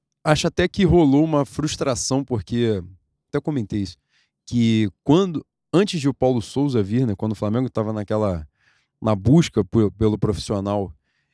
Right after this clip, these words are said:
é, que substituiria o Renato Gaúcho da época, né, e eles tinham viajado e tal, o nome do Vitor Pereira era muito forte, né, e porque ele, de fato, né, ele tinha uma carreira, tem, tinha não, né, tem uma carreira muito vitoriosa, ele é um cara com,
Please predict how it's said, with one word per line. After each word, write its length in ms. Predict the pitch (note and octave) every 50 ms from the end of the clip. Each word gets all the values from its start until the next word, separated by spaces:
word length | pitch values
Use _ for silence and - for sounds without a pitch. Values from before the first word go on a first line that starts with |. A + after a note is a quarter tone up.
| _ _ _
é, 340 | - F#2+ F#2+ F#2+ F#2 F2+ F2 - _
que 140 | - G#2+
substituiria 600 | G2+ - - A2+ G2+ - - - A2 G2+ F#2+ G#2+
o 40 | G2+
Renato 280 | G2+ F#2+ F#2+ F#2 - F#2+
Gaúcho 320 | F#2 F#2 F#2 G2+ G#2+ G2+ -
da 120 | G2 F#2+
época, 360 | G2+ A#2 B2+ - _ - G2+
né, 200 | G#2 A#2+ C#3+ D3 -
e 180 | - G#2 G2+
eles 160 | G2+ F#2+ F#2
tinham 180 | - - G2+ G2
viajado 500 | F#2 G2 G2 F#2 F2+ F2 G2 A2 A#2+ A2
e 40 | F#2+
tal, 240 | - - G2+ A2+ C3+ - _ _ _ _ _ _ _ _ _ _ _ _ _
o 100 | - B2
nome 220 | A#2 B2 C#3 E3+ F#3+
do 100 | E3+ D#3+
Vitor 300 | C3 C#3 - D3+ C3+ A#2+
Pereira 400 | - B2+ A#2 A2 A#2+ C#3 C#3+ D#3+
era 160 | D3+ D3+ D3
muito 240 | C3+ C3 C#3+ D3 -
forte, 500 | - - A#2 B2 C#3+ C3+ F#2 - - F#2
né, 140 | F#2 F#2+ G2 _ _ _ _ _ _ _ _ _ _ -
e 380 | G#2 G2+ G2+ G2+ G2 G2 G2 F2+ -
porque 280 | A2 G#2 - - C3+
ele, 260 | D3+ D#3 D3+ D#3 E3 F3+
de 80 | F3+
fato, 360 | - - - B2+ C#3 - - G#2
né, 180 | G2 G2+ A2
ele 180 | A2+ A2 A2 F#2+ - _ _ _ _ _ _ _ _ _ _ _ -
tinha 140 | - A2+
uma 140 | A#2 A#2+ A2+
carreira, 580 | - - A2 G2 G2+ G#2+ C3 D#3 D3 A#2 F#2 E2+ - _ _ _
tem, 220 | - B2+ D3+ D3+ A#2+
tinha 320 | - - - C3+ D3 B2
não, 140 | F#2 F2+ F2+
né, 140 | F#2 F#2 G#2 - _ _
tem 140 | G#2 A#2+ D3+
uma 160 | D3 B2 A2
carreira 300 | - G#2 F#2+ G2 A2 A2 G2+
muito 240 | G2 G#2+ - -
vitoriosa, 640 | A2 G#2 G#2 - G#2 G#2 G2 F#2 F#2 G2+ A#2 C3+ D#3 _ _ _ _ _ _ _ _ _ _ _ _ _
ele 160 | A2 A2 A2+
é 40 | A#2+
um 100 | B2 A#2
cara 260 | - - A#2+ A#2+ B2
com, 680 | - - C3 B2 B2 A#2+ A2 G#2 F#2+ F2 E2 E2 D#2+